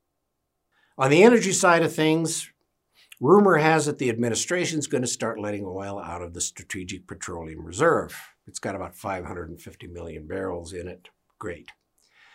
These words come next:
Uh, not important. I don't know why they would do that. Maybe there's a political agenda here. Maybe there's a motive. I don't know what it is, but all of the oil producers in the world,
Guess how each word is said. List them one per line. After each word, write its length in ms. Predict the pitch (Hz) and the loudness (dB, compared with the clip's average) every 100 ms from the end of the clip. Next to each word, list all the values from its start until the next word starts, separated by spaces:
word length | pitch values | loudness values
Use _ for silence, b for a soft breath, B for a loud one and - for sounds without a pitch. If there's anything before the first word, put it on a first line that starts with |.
| b b b b - - | b b b b -12 -2
Uh, 500 | 165 151 143 135 127 | 2 4 4 4 4
not 220 | 147 160 | 4 6
important. 580 | 131 120 143 139 147 147 | 4 0 0 -2 -2 -4
I 120 | 120 | -2
don't 280 | 117 113 107 _ _ - | -2 -4 -10 _ _ -16
know 340 | 95 104 120 113 | -8 -2 0 0
why 680 | 104 101 123 127 127 135 | 0 4 6 6 4 0
they 160 | 123 120 | 0 -2
would 240 | 110 101 | -4 -6
do 200 | 98 117 | -2 -2
that. 340 | 117 123 143 - B B B B B | 0 0 -2 -6 B B B B B
Maybe 200 | 151 202 | 6 8
there's 240 | 190 180 143 | 10 8 6
a 60 | |
political 500 | - 147 180 160 151 | 4 6 6 4 0
agenda 420 | 120 135 170 170 | -2 2 2 4
here. 280 | 139 147 151 | 2 4 4
Maybe 240 | 131 123 113 | 2 0 0
there's 200 | 107 104 | -2 -2
a 40 | |
motive. 340 | 107 143 143 | 4 6 4
I 80 | 123 | 2
don't 140 | 120 110 | -2 -2
know 80 | |
what 200 | 107 104 | -4 -6
it 120 | 98 135 | -4 0
is, 340 | 175 156 135 | 2 2 -2
but 180 | - 101 | -6 -2
all 220 | 143 190 | 2 2
of 100 | 185 | 2
the 120 | 151 | 2
oil 240 | 143 156 139 | 2 2 -2
producers 760 | 135 107 127 123 113 107 - | -4 -2 -2 -4 -6 -6 -6
in 160 | 131 110 | -4 -6
the 80 | |
world, 480 | 98 120 123 113 - | -4 -4 -2 -4 -6